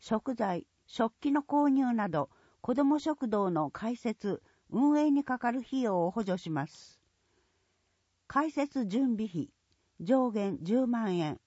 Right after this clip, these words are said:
一箇所あたり。運営費、上限一万円、一回の実施あたり。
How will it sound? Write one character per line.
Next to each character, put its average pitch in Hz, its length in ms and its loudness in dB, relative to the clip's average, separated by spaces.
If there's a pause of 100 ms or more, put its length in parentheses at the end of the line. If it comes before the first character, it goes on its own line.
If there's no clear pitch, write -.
(140)
一 170 200 -8
箇 196 120 -2
所 185 160 -6
あ 170 60 -4
た 117 180 -8
り。 - 120 -14 (840)
運 302 280 4
営 254 160 4
費、 151 300 -2 (340)
上 269 280 4
限 208 340 0
一 180 240 -4
万 214 300 2
円、 156 220 -2 (440)
一 196 140 -8 (120)
回 285 220 2
の 226 160 0
実 175 160 -4
施 - 240 -4
あ 180 100 0
た 143 160 -4
り。 120 160 -6